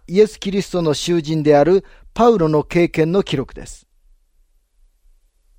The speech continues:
使徒の働き二十三章の本文に入りたいと思いますが、一節から二節。パウロは議会を見つめてこう言った。「兄弟たちよ、私は今日まで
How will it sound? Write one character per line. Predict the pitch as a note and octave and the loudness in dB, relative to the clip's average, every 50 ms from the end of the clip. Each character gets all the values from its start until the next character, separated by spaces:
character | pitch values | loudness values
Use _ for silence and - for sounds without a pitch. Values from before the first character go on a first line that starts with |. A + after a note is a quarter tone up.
| _ _ _ _ _ _ _ _ _ _ _ _ _ _ _ - - - _ _ _ _ _ _ _ _ | _ _ _ _ _ _ _ _ _ _ _ _ _ _ _ -20 -20 -20 _ _ _ _ _ _ _ _
使 | - - - | -10 -4 0
徒 | A3+ | 2
の | A3 F#3+ | 4 4
働 | F3 - F3 D#3+ D#3+ - | 4 4 4 4 4 2
き | - E3+ | 0 -2
二 | F#3 G3 F3+ | 0 0 0
十 | E3 F3+ E3 | 0 -2 -2
三 | D3+ - F#3 F3 D3+ | 0 0 0 0 0
章 | - D3+ D3 | -2 -2 -2
の | D3+ | -2
本 | C#3+ - F3+ G#3+ G3 D#3+ | -2 0 0 0 0 0
文 | D3+ D3 | -2 -2
に | D3 C#3 | -2 -2
入 | B2+ D3 D3 | -2 -2 -2
り | C3+ B2+ | -2 -2
た | C#3+ C3+ | -4 -4
い | B2+ | -4
と | - C3+ | -4 -6
思 | B2+ C3 | -6 -4
い | C3 | -4
ま | B2+ C3 B2+ | -4 -4 -6
す | - D3+ | -4 -2
が、 | E3 E3 | 0 0
一 | G3 F#3+ | 0 0
節 | - - - D3 - - | -2 -4 -6 -6 -4 -4
か | - D#3+ | 0 2
ら | E3+ F3 | 2 2
二 | F3 F#3 E3+ | 2 0 -2
節。 | - A#3+ - - - - - - _ _ _ _ _ _ _ _ _ _ _ _ _ _ _ _ _ _ _ _ _ _ _ _ _ _ _ _ _ _ _ _ _ _ _ _ _ _ _ _ - - - - - - - - - _ _ _ - | -4 -6 -12 -16 -18 -20 -20 -20 _ _ _ _ _ _ _ _ _ _ _ _ _ _ _ _ _ _ _ _ _ _ _ _ _ _ _ _ _ _ _ _ _ _ _ _ _ _ _ _ -20 -20 -20 -20 -20 -20 -20 -20 -20 _ _ _ 0
パ | A3+ B3 A#3+ | 2 4 6
ウ | G3+ | 6
ロ | F#3 F3 | 6 6
は | E3 D#3+ | 6 4
議 | D#3 E3+ A#3 G#3 | 4 0 -2 2
会 | - G#3+ F3+ E3 | 4 4 4 4
を | D3+ | 4
見 | D3 D#3 C#3+ | 2 0 -4
つ | - - | -4 -4
め | C#3+ D3+ D3 | -4 -4 -2
て | - F#3 E3 | -2 -2 -4
こ | - - - E3 | -4 -2 0 0
う | E3+ | 0
言 | D#3 C3 | 0 0
っ | |
た。 | - _ - A#2 G#2 - - _ _ _ _ _ _ _ _ _ _ _ _ _ _ _ _ _ _ _ _ - | -4 _ -16 -16 -16 -16 -18 _ _ _ _ _ _ _ _ _ _ _ _ _ _ _ _ _ _ _ _ -2
「兄 | - G#3 | 0 2
弟 | F#3 E3 E3 D3+ | 4 4 4 2
た | - D3+ C3+ | 2 0 -4
ち | - - C3+ | -6 -6 -8
よ、 | B2+ A2+ G#2+ F2+ G2+ - _ | -8 -8 -8 -10 -12 -12 _
私 | - D#3+ - F3+ E3+ - F3 | -6 -4 -2 -2 -2 0 0
は | F3 | -2
今 | E3+ - - A#3 A3 | 0 0 0 0 2
日 | G3 D#3+ - D3 C#3 | 0 -2 -4 -4 -4
ま | C#3 C3 | 0 4
で | D3+ E3+ G3 G#3+ | 4 4 4 4